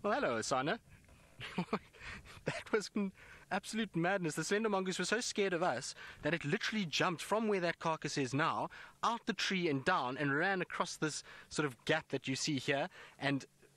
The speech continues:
Hosanna came bounding off after it when he saw it l-, falling out of the tree.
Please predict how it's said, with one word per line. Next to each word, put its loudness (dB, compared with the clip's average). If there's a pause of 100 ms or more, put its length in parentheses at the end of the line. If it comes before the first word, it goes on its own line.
(140)
Hosanna 2
came 0
bounding 2
off 0
after 0
it -2
when 2
he 2
saw 2
it -2
l-, -2 (260)
falling 0
out 2
of -4
the -2
tree. -2